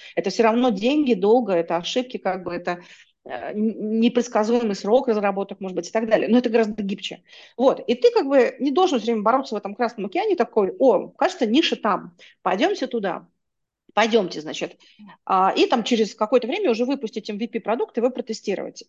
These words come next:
А дальше ты точно так же можешь гибко этот продукт адаптировать под изменяющийся рынок. И тебе всё время надо смотреть: ага, вот мы вышли вроде в голубой океан,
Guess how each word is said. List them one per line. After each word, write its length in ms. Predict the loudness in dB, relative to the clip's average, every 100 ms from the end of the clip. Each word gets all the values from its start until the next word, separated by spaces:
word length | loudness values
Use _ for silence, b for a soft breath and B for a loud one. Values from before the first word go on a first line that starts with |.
| _ -4
А 120 | 0
дальше 300 | 2 2 0
ты 360 | -2 -2 -2 -2
точно 420 | -4 -6 -6 -4
так 160 | -4 -2
же 80 |
можешь 220 | 2 2 2
гибко 320 | -2 -2 -2
этот 240 | -2 -4
продукт 300 | -4 -2 0
адаптировать 560 | 0 -2 0 2 2 0
под 120 | -6
изменяющийся 600 | -6 -4 -4 -4 -4 -2
рынок. 340 | -2 -4 -10 _ _ b b b b _ -6
И 80 |
тебе 180 | 0 2 2
всё 160 | 2
время 160 | 4 4
надо 160 | 2 2
смотреть: 340 | 2 4 4
ага, 300 | 2 4 4
вот 180 | 4 4
мы 100 | 4
вышли 280 | 4 2 4
вроде 260 | 4 2
в 60 | 0
голубой 320 | -2 2 0
океан, 420 | 0 -4 -6 -10